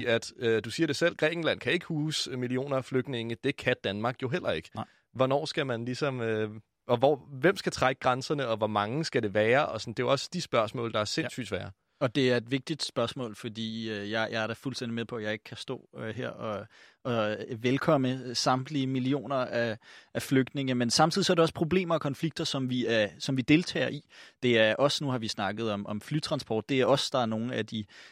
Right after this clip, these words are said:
Speaker 1: allerstørste syndere på, på, øh, klimaområdet. Så, så hvis vi skaber problemerne, så må vi simpelthen også være med til på en eller anden måde at løse dem på den ene eller den anden måde. Øhm, så i et utopisk samfund, der, der er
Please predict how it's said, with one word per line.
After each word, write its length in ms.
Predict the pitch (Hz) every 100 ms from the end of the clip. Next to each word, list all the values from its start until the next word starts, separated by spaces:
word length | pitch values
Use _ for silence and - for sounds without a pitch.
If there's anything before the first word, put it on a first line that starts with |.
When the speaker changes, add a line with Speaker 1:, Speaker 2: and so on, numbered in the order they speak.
| _
Speaker 1:
allerstørste 540 | 165 151 - 131 - 139
syndere 400 | 139 131 - 117
på, 260 | 123 117
på, 320 | 104 113 107
øh, 140 | 98 95
klimaområdet. 840 | - 147 190 170 113 104 95 95
Så, 260 | - 117 104
så 180 | - 113
hvis 220 | 120 -
vi 60 | 123
skaber 320 | - 170 -
problemerne, 520 | 135 120 127 120 123 117
så 100 | 135
må 60 |
vi 100 | 131
simpelthen 240 | - 143 113
også 120 | 117
være 100 | 123
med 180 | 127 135
til 280 | - 123 127 - -
på 60 | -
en 100 | 170
eller 100 | 147
anden 120 | 113
måde 300 | 101 98 110 -
at 80 | 92
løse 240 | 90 101 101
dem 140 | 98 -
på 100 | 113
den 120 | 117
ene 200 | 131 135
eller 120 | 110
den 100 | -
anden 140 | - -
måde. 100 | _ _ _ - - - _
Øhm, 260 | 101 95 92
så 120 | 139
i 80 | 147
et 80 | 160
utopisk 380 | 175 220 - -
samfund, 360 | 180 185 185 170
der, 440 | 165 156 139 127
der 120 | 151
er 360 | 147 139 139